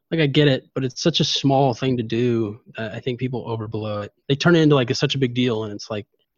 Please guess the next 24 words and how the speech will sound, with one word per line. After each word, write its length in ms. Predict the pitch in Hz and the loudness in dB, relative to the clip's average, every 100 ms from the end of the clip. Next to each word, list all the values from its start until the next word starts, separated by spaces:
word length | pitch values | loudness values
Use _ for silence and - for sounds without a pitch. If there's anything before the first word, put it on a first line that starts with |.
| - | -12
y-, 120 | 127 | -4
you 80 | 156 | 2
don't 100 | 175 | 2
have 160 | 160 214 | 4 2
to 60 | 185 | 4
wear 80 | |
a 40 | 160 | 4
mask 260 | 151 160 | 4 2
inside 260 | 143 123 131 | -2 -4 -4
your 80 | 123 | -4
house 260 | 139 110 123 | -6 -8 0
or 80 | |
in 80 | 156 | 4
your 100 | 165 | 4
car 400 | 165 165 160 107 | 2 0 0 0
or 120 | 107 156 | 0 4
even 200 | 190 175 | 4 4
out 300 | 160 147 - 156 | 2 0 -4 -6
in 80 | 135 | -4
public 360 | 165 190 147 | 0 0 0
if 80 | 131 | -2
you're 80 | 135 | 0
by 140 | 139 | 0
yourself 580 | 127 - 160 107 - _ | -2 -2 -4 -4 -8 _